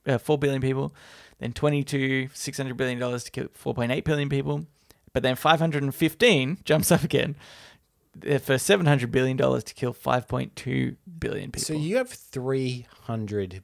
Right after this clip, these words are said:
Speaker 2: billion dollars for two billion people.
Speaker 1: Yeah.
Speaker 2: Okay. Does it sweeten the deal
Speaker 1: Mm-hmm.
Speaker 2: if you say, "Those remaining, I got money to go around, baby"?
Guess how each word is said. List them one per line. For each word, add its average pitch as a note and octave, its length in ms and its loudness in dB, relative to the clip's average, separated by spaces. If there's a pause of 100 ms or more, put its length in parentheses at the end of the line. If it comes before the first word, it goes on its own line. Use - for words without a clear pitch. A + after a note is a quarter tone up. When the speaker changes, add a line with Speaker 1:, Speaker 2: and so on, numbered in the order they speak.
Speaker 2:
billion F#2+ 380 -4
dollars D#2 560 -10
for - 140 -12
two - 180 -8
billion D#2+ 260 -10
people. - 380 -16 (640)
Speaker 1:
Yeah. - 220 4 (840)
Speaker 2:
Okay. A2 340 -8 (680)
Does C#3+ 180 -2
it C#3+ 100 -6
sweeten D3 300 -2
the A#2 60 -8
deal F#2 460 -10 (320)
Speaker 1:
Mm-hmm. A#2 260 -4 (280)
Speaker 2:
if - 180 -8
you A2 60 -6
say, G2 420 -4
"Those A#2+ 260 -2
remaining, G#2 520 -4 (600)
I A2+ 100 -10
got F3 140 -10
money C3+ 220 -8
to G#2+ 60 -10
go G2 100 -10
around, F#2+ 260 -10
baby"? F2+ 220 -14